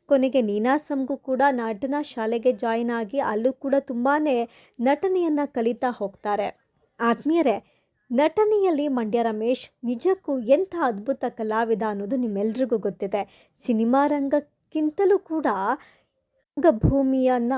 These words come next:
ಬಿಡ್ಲಿಲ್ಲ. ರಂಗಭೂಮಿಯಲ್ಲಿ ಅಪಾರ ಖುಷಿ ಇದೆ ಅನ್ನೋದು ನಟ ಮಂಡ್ಯ ರಮೇಶ್ ಅವರ ಮಾತು. ಹೀಗಾಗಿ ಸಂಕ್ರಾಂತಿ, ಮಾರನಾಯಕ, ಚೋರ ಚಂದ್ರಹಾಸ, ನಾಗಮಂಡಲ,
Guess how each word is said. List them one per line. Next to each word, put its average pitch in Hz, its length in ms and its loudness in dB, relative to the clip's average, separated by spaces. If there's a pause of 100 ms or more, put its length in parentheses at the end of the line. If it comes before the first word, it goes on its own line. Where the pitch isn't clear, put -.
ಬಿಡ್ಲಿಲ್ಲ. 196 540 -2 (500)
ರಂಗಭೂಮಿಯಲ್ಲಿ 247 800 0
ಅಪಾರ 254 460 -4
ಖುಷಿ 277 440 -4
ಇದೆ 240 160 -2
ಅನ್ನೋದು 254 680 0 (340)
ನಟ 247 280 -2
ಮಂಡ್ಯ 214 400 -2
ರಮೇಶ್ 208 440 -4
ಅವರ 202 200 -6
ಮಾತು. 202 380 -4
ಹೀಗಾಗಿ 220 640 -2 (120)
ಸಂಕ್ರಾಂತಿ, 226 640 -2
ಮಾರನಾಯಕ, 202 720 -2 (560)
ಚೋರ 339 360 4
ಚಂದ್ರಹಾಸ, 226 800 -4 (220)
ನಾಗಮಂಡಲ, 214 680 -2